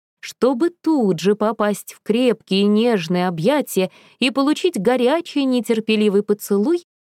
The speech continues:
от которого кровь моментально вскипела, послав волну жара по телу. Уф! Спустя некоторое время выдохнула Мира и проворчала, чуть упершись ладонями в грудь да нельзя довольного Шейра:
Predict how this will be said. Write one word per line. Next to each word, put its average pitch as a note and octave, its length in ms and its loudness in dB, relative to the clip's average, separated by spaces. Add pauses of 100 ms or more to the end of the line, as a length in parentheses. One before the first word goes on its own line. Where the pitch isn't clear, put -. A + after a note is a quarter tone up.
(120)
от A3 180 -4
которого A#3 460 0
кровь A3 360 -2
моментально G3 720 0
вскипела, G#3 640 -4
послав F#3 520 -4
волну E3 380 0
жара E3+ 400 -2
по E3+ 180 -6
телу. D#3 520 -6 (840)
Уф! F3+ 460 -2 (440)
Спустя G#3 600 -2
некоторое G#3 580 0
время A#3 420 2
выдохнула G#3 640 2
Мира E4+ 380 0 (300)
и F#4 100 2
проворчала, B3+ 960 0
чуть G#3 360 -2
упершись G3 580 -2
ладонями B3 720 0
в G3 100 -4
грудь G3 480 -2
да G3+ 220 2
нельзя A#3 560 0
довольного F#3 600 0
Шейра: D#3+ 540 -2